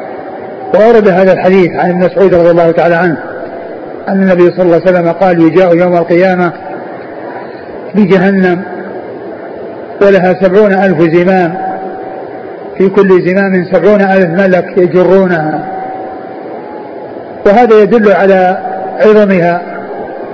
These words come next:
وعلى سعتها، وأن الملائكة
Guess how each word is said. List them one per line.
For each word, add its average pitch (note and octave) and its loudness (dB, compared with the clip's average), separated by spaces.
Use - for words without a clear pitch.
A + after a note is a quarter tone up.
وعلى F3+ 2
سعتها، F3+ 2
وأن G3 4
الملائكة F3+ 2